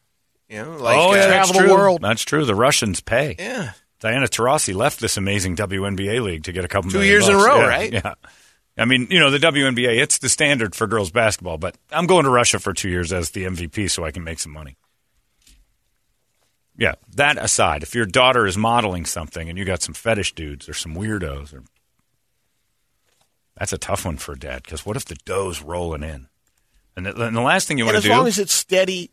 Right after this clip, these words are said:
Speaker 3: too, that everything's okay at the school that she goes with. I mean, imagine that news comes out. Like, I wonder if, uh, you know, the Logan Pauls or any of the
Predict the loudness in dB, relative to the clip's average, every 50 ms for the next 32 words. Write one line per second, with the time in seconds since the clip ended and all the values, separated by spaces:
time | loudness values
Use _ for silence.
0 | _ -10 -6 -4 -2 -2 -2 -4 -2 -2 -2 -2 -2 -2 -2 -2 -4 -4 -4 -6
1 | -8 -6 -4 -4 -2 -2 -2 -2 -2 -4 -6 -6 -10 -14 -14 -12 -10 -8 -6 -6
2 | -6 -6 -8 -12 -12 -12 -12 -12 -12 _ -16 -16 -14 -16 -18 -14 -10 -6 -6 -4
3 | -4 -2 -2 0 -2 -2 -2 -4 -4 -4 -2 -2 -2 -2 -4 -6 -6 -6 -8 -10
4 | -12 -14 -14 -10 -8 -6 -4 -4 -4 -6 -8 _ _ _ _ _ _ _ _ -2
5 | 0 0 0 0 -6 -14 _ _ _ _ _ _ _ _ _ _ _ _ _ _
6 | _ 4 4 4 4 2 2 2 4 4 4 2 2 -2 -8 -10 _ _ _ _
7 | -2 -2 -2 -4 -8 -10 -12 _ _ _ _ _ _ _ -6 -4 -2 -2 -2 -4
8 | -4 -4 -2 -2 -2 -2 -2 -4 -6 -6 -8 -4 -2 0 -2 -2 -2 -4 -6 -6
9 | -6 -6 -6 -6 -6 -6 -6 -6 -8